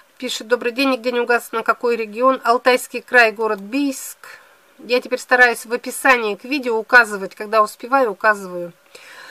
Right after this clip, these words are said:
Наталья Петренко пишет: «Это вот про то, что где там печку мы топили, она немножко дымила, и там вся,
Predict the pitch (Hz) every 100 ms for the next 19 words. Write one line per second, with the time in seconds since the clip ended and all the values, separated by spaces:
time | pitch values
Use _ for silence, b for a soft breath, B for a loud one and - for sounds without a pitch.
0 | B 220 262 262 254 277 277 269 254 240
1 | 220 220 220 233 220 254 240 262 - 233
2 | B B - 214 233 233 220 330 - 247
3 | 220 214 220 247 214 214 220 226 233 220
4 | - 214 240 277 269 226 220 226 - 240